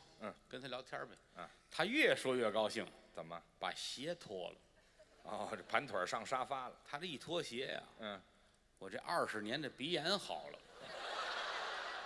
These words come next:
Speaker 1: 这得多刺激呀，这个。
Speaker 2: 哎呀，辣眼呐。
Speaker 1: 嚯。
Speaker 2: 郭麒麟坐在边上，隐形眼镜儿都掉了。
Speaker 1: 哎呀，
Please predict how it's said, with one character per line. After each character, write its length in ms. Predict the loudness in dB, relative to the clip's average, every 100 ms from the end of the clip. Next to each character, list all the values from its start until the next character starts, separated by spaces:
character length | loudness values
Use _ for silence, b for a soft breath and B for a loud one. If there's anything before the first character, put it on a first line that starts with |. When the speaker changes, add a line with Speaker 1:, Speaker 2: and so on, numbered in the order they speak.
| -8 -8 4
Speaker 1:
这 160 | 8 10
得 140 | 10
多 300 | 10 10 10
刺 460 | 12 10 12 10 10
激 140 | 8
呀， 120 | 8
这 220 | 6 4 2
个。 80 | -2 -10 -14 -14 -14 -14 -16 -16 -16 -2
Speaker 2:
哎 240 | 2 2 2
呀， 200 | 0 -2 2
辣 280 | 4 6 6
眼 420 | 6 2 2 0
呐。 240 | 2 2 0 -8 2
Speaker 1:
嚯。 380 | 6 8 8 6 0 -8 -8 -10 -10 -12 -14 -16 -12
Speaker 2:
郭 180 | 4 6
麒 200 | 8 6
麟 240 | 6 4 4
坐 220 | 4 4
在 60 |
边 220 | 4 6 6
上， 180 | 6
隐 220 | 6 4 4
形 140 | 6
眼 200 | 6 6
镜 120 | 6
儿 60 | 6
都 100 | 6
掉 260 | 8 8
了。 120 | 8 6
Speaker 1:
哎 200 | 8 10
呀， 420 | 10 8 6 4